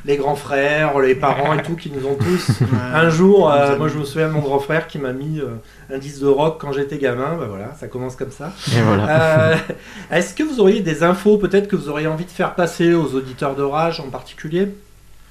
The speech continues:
Speaker 2: Euh, à l'heure actuelle, donc on n'a pas forcément, à part, euh, comme on le disait, euh, le festival Rhino Ferox cet été, euh, à cause du covid, ben voilà, on a, on, on peut pas faire de, de concert à l'heure actuelle, ce qui est quand même malheureux. Euh, après, en termes d'infos supplémentaires, euh,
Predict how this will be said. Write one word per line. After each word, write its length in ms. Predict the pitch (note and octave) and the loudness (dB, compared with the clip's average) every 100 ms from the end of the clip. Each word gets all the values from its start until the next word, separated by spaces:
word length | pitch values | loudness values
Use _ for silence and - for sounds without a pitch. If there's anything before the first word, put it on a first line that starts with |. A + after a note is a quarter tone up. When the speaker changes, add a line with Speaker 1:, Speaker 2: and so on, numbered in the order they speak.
| - - - - | -20 -20 -20 -10
Speaker 2:
Euh, 40 | |
à 400 | C3 C3 C3+ C3+ | -6 -2 0 2
l'heure 160 | D3+ D#3 | 4 2
actuelle, 500 | D#3+ - D#3+ E3+ D#3 | 0 0 2 4 2
donc 240 | B2+ B2 | -2 -6
on 40 | B2+ | -8
n'a 120 | B2+ | -8
pas 160 | C3+ C3+ | -6 -8
forcément, 560 | C3+ B2 - B2+ C3+ | -8 -12 -8 -6 -4
à 80 | B2+ | -4
part, 220 | - B2 | -8 -10
euh, 80 | A#2+ | -12
comme 160 | A#2 B2 | -12 -12
on 40 | |
le 60 | A#2+ | -10
disait, 260 | A#2+ B2+ B2+ | -8 -6 -6
euh, 140 | A#2+ | -6
le 240 | A#2 A2+ G#2+ | -8 -10 -12
festival 340 | C#3+ - B2 | -16 -14 -12
Rhino 120 | B2 A#2+ | -12 -12
Ferox 320 | - B2 - | -14 -14 -12
cet 140 | B2+ | -12
été, 400 | B2 C#3 D3 D#3 - - - - - | -8 0 0 0 -8 -20 -20 -20 -16
euh, 160 | A#2 A#2 | -12 -12
à 20 | |
cause 160 | A#2+ | -12
du 120 | A#2 A#2 | -16 -14
covid, 280 | A#2 A#2+ | -14 -12
ben 140 | B2+ A2+ | -12 -12
voilà, 180 | A2+ B2+ | -10 -10
on 160 | A#2+ | -10
a, 380 | A2+ A2 A2+ A2+ A#2 C3+ - - - - | -12 -12 -12 -12 -14 -16 -18 -20 -20 -20
on, 180 | C3 C3+ | -18 -16
on 20 | |
peut 100 | A#2+ | -14
pas 140 | - | -14
faire 180 | B2 A#2+ | -14 -14
de, 220 | A#2+ A2+ | -14 -14
de 80 | A2+ | -16
concert 420 | A#2 A2+ - C3 | -16 -16 -14 -12
à 80 | A#2+ | -12
l'heure 140 | A2+ A2+ | -12 -14
actuelle, 420 | A2 - C3 C#3 | -14 -12 -10 -10
ce 100 | B2 | -14
qui 100 | - | -18
est 100 | C3+ - | -20 -16
quand 60 | |
même 80 | A#2+ | -16
malheureux. 320 | A#2 A2 A#2 D3 - - - - - - - | -14 -12 -12 -14 -18 -20 -20 -20 -20 -16 -10
Euh, 440 | A#2+ A#2+ A#2+ A#2 | -6 -6 -6 -6
après, 300 | A#2 - D3+ | -8 -2 2
en 140 | D#3 C3+ | 2 0
termes 220 | C3 C3 | -4 -6
d'infos 200 | B2 C3+ | -6 -10
supplémentaires, 600 | - C3+ C3 B2 C#3 C#3+ | -10 -6 -4 -4 -6 -6
euh, 600 | C3 B2 A#2+ A#2 A2+ A2 | -6 -8 -10 -10 -10 -10